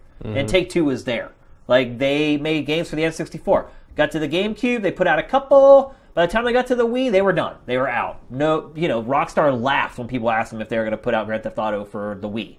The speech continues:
Speaker 1: Like, I remember that was a dagger to some <laughs> Nintendo fans'
Speaker 2: <laughs>
Speaker 1: hearts. But, and so some got out sooner than others. Ubisoft, you know, they were all in at the launch of the Wii. They put out probably the definitive version of Assassin's Creed three at the launch of the, of the
Speaker 2: Yep.
Speaker 1: Wii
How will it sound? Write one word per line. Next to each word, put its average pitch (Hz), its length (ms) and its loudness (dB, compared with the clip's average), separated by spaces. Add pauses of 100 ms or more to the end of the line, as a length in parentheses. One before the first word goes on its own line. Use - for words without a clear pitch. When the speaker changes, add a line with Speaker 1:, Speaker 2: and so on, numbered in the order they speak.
Speaker 1:
Like, 110 320 -4 (160)
I 117 80 -8
remember 123 220 -4
that 131 280 -2 (360)
was 131 160 -4
a 117 80 -4
dagger 131 400 0
to 120 80 -6
some 151 140 -10
<laughs> - 20 -4
Nintendo 156 360 -2
fans' 151 280 2
Speaker 2:
<laughs> 123 80 0
Speaker 1:
hearts. 143 200 0
But, 147 240 -4 (580)
and 180 140 2
so 214 240 4
some 262 300 4
got 247 100 10
out 220 160 4
sooner 277 300 2
than 175 120 6
others. 220 340 4
Ubisoft, 220 840 2 (520)
you 156 100 0
know, 180 100 10
they 151 220 6
were 277 160 10
all 240 220 6
in 220 80 0
at 214 80 -6
the 202 80 -2
launch 185 280 0
of 175 60 -4
the 165 80 0
Wii. 165 320 -2 (120)
They 143 200 4
put 214 180 2
out 220 260 4
probably 226 360 6
the 185 80 -2
definitive 190 640 2
version 131 360 2
of 143 80 -2
Assassin's 147 440 -2
Creed 139 300 -2
three 180 180 0
at 180 80 0
the 139 80 0
launch 117 240 0
of 107 80 -10
the, 104 240 -6
of 113 100 -4
the 110 60 -2
Speaker 2:
Yep. 110 120 0
Speaker 1:
Wii 110 120 -2